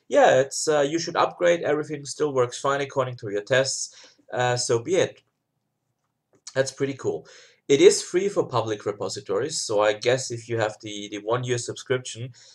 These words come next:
you can use private repositories on GitHub. Yeah, um, there's different options available, obviously. I don't know the pricing yet, but let's check it out. What's the pricing?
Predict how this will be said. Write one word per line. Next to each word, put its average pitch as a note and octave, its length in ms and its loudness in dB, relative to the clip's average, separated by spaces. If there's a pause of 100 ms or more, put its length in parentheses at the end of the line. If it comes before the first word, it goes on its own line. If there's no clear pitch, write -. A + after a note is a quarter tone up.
(180)
you A2+ 180 -8
can B2+ 380 -2
use C#3+ 280 -4
private A#2 460 0
repositories F#2+ 680 -6
on F#2+ 80 -20
GitHub. G#2+ 380 -6 (2250)
Yeah, F2 400 -2 (140)
um, G2 320 -4 (1900)
there's B2 540 4
different E3 360 -4
options A#2+ 400 -2
available, G2 500 0
obviously. F#2+ 380 -4
I G2+ 100 -2
don't G#2+ 280 -4
know G#2+ 320 -4 (440)
the G#2+ 100 -8
pricing G#2 720 0
yet, F2 280 -4
but G2 120 0
let's E2 280 -4
check F#2+ 200 -6
it - 80 -10
out. G#2 220 -2
What's C3 200 0
the - 80 -16
pricing? - 540 -12